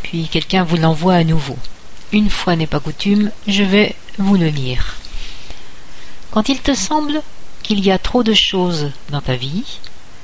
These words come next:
quand vingt-quatre heures ne te semblent pas suffisantes, rappelle-toi du pot à mayonnaise et du café. Il était une fois un professeur de philosophie qui, devant sa classe,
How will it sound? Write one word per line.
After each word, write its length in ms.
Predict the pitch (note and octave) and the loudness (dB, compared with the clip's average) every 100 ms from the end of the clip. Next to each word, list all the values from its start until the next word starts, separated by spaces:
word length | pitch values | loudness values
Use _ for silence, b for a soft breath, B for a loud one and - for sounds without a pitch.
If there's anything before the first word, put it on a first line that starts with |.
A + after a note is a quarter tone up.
| - | -8
quand 140 | - F#3 | -2 2
vingt-quatre 560 | G#3+ B3 C4+ - - | 2 0 0 0 2
heures 340 | A#3+ A3+ A3 G3+ | 4 4 4 2
ne 80 | |
te 140 | F#3+ F3 | 0 0
semblent 420 | - E3+ D#3 D#3 | 0 -2 0 0
pas 200 | - D3+ | 0 -2
suffisantes, 840 | - D3+ - D#3+ D#3 A3 - - - - - - | -2 -6 -6 -4 -2 -4 -4 0 0 0 -8 -6
rappelle-toi 720 | F3+ G#3+ A#3+ A3+ - - C4 D4+ - - | -2 0 2 -2 -2 2 2 2 -4 -6
du 180 | F#3+ F3 | -4 -4
pot 340 | - - G#3+ F3+ - | -2 2 4 2 0
à 100 | D3 | 0
mayonnaise 760 | E3 A3 F#3 E3 E3 G3 F#3+ - - - - | 4 4 4 2 2 0 -2 -8 -8 -8 -4
et 80 | |
du 140 | E3 G3 | -4 -2
café. 340 | D3+ B2+ - - - - - - - - - - - - - - - - B B B - | 0 0 -2 -6 -6 -6 -6 -4 -4 -4 -4 -4 -4 -4 -4 -4 -4 -6 B B B -2
Il 120 | G#3+ | 0
était 300 | B3 - - | 2 0 2
une 80 | G#3+ | 2
fois 540 | F#3+ - D#3 D3+ A#3+ - - - - - | 0 -2 0 2 2 -2 -8 -8 -6 -4
un 120 | F3 | -2
professeur 600 | - A#3 - G#3+ - G3 | 0 2 2 0 0 0
de 80 | D#3 | 0
philosophie 680 | - D#3 D3+ F3 F#3 B3 C#4 - - - - - - - - | -4 -2 -2 -2 -2 -4 -4 -4 -6 -6 -8 -10 -10 -10 -6
qui, 120 | - | -2
devant 260 | E3 C#3+ D3 | 0 0 0
sa 220 | - G3 | 0 -2
classe, 460 | - A#3 A#3+ A#3 | 0 2 2 2